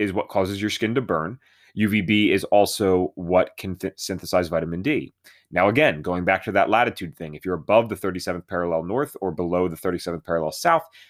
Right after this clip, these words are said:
there is some period of the year, more so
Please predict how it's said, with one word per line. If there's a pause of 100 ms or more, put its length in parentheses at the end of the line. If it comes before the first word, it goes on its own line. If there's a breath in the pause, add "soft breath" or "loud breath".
(120)
there
is
some
period (260)
of
the
year, (680)
more
so